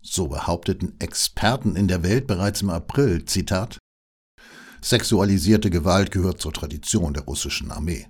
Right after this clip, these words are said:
Berichte über offenbar systematische Vergewaltigungen ukrainischer Frauen und Kinder durch russische Soldaten häufen sich.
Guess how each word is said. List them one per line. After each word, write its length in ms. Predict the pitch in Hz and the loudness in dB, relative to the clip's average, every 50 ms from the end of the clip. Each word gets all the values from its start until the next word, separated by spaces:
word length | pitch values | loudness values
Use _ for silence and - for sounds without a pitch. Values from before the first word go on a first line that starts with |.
| _ - - - - - - | _ -20 -20 -20 -18 -14 -2
Berichte 440 | - 98 92 107 139 139 - - - | 0 4 4 6 4 4 4 4 4
über 260 | 107 85 80 90 67 | 4 4 4 0 0
offenbar 480 | - 92 107 - - 98 87 85 80 82 | 2 2 2 2 2 2 2 2 2 2
systematische 880 | 78 95 107 110 - - 104 82 82 85 98 104 - 107 - - 85 | 2 2 2 0 0 0 0 2 2 2 2 0 0 -2 -2 -2 -2
Vergewaltigungen 1040 | - - 85 78 82 71 82 90 101 113 107 - 95 - 98 92 95 92 87 80 - | -2 -2 -2 0 0 0 2 2 2 2 2 0 0 2 2 2 4 2 2 0 0
ukrainischer 580 | 85 85 - - 82 67 85 92 85 - 90 87 | -4 -6 -6 -6 -4 -2 -2 0 0 0 -2 -4
Frauen 480 | - - 92 95 101 107 110 92 - | -4 0 2 4 4 4 4 4 2
und 260 | 95 107 113 101 - | 2 2 2 2 0
Kinder 360 | - - 113 120 123 101 90 67 | 0 2 4 4 6 4 2 2
durch 260 | 67 78 76 - - | 0 -4 -4 -4 -2
russische 400 | - 107 110 - 95 80 - 87 | 0 0 2 2 0 0 -2 -2
Soldaten 680 | 76 78 80 82 73 87 87 87 85 - 73 71 - | -4 -2 -4 -4 -2 0 0 0 0 -2 -6 -4 -2
häufen 300 | - - - - - 69 | -2 -2 -2 -2 -6 -8
sich. 280 | - - 69 - - - | -8 -8 -8 -10 -12 -16